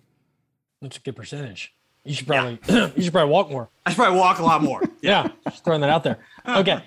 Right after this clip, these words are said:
Speaker 1: so I've recently been turned back onto fiction, so this
Speaker 2: Yeah.
Speaker 1: may be a question random. Two fiction books for creative people to think through and that might spark something that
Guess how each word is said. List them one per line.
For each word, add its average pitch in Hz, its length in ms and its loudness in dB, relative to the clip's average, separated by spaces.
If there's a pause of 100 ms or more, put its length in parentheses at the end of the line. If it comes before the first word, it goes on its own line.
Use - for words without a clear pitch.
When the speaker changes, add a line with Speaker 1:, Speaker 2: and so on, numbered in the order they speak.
(140)
Speaker 1:
so 185 300 2
I've 175 220 0
recently 214 340 0
been 180 180 -6
turned 180 280 -4
back 160 160 0
onto 143 160 -6
fiction, 120 520 -6 (140)
so 135 160 -8
this 135 160 -4
Speaker 2:
Yeah. 156 120 -2
Speaker 1:
may 143 60 0
be 135 140 0
a 123 200 -6 (100)
question 135 560 -6
random. 123 400 -8 (480)
Two 202 260 0
fiction 175 520 -2
books 104 260 -12
for 127 180 -10
creative 131 420 -4
people 127 440 -8
to 127 160 -6
think 156 340 -4
through 117 320 -8
and 110 200 -8
that 113 80 -10
might 123 280 -6
spark 143 320 -4
something 110 480 -8
that 117 160 -10